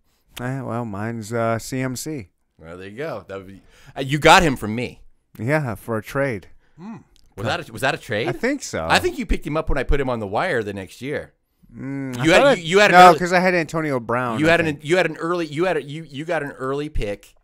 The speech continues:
Speaker 2: You, you drew an early card and you picked up C M C on that early card.
Speaker 1: Okay, maybe that's what it
Speaker 2: That's
Speaker 1: was.
Speaker 2: how you got him.
Speaker 1: I didn't know if it was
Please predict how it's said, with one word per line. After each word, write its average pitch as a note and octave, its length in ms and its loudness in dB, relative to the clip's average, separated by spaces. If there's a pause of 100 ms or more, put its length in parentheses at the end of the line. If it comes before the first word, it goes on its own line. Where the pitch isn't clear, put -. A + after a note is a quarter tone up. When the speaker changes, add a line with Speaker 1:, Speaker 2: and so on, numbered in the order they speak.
(120)
Speaker 2:
You, B2 160 -6
you A#2 220 -8
drew C#3 240 -4
an B2 60 -2
early B2 280 -6
card G#2 400 -6
and G2+ 240 -12
you G#2 80 -14
picked A2 220 -8
up G2+ 120 -10
C G#2+ 200 -14
M G2 100 -10
C G2 320 -14
on F#2 140 -12
that F#2 180 -12
early G2 240 -8
card. A#2 380 -4
Speaker 1:
Okay, G#2+ 240 0
maybe A2+ 260 -4
that's A2 220 -4
what B2 80 -6
it A#2+ 60 0
Speaker 2:
That's A#2+ 100 -2
Speaker 1:
was. B2 80 0
Speaker 2:
how B2+ 80 0
you A2 100 -6
got A2+ 220 -4
him. E2+ 160 -10
Speaker 1:
I - 60 -12
didn't B2 160 -4
know A#2 40 -4
if A2 140 -6
it - 40 -4
was G2+ 380 -10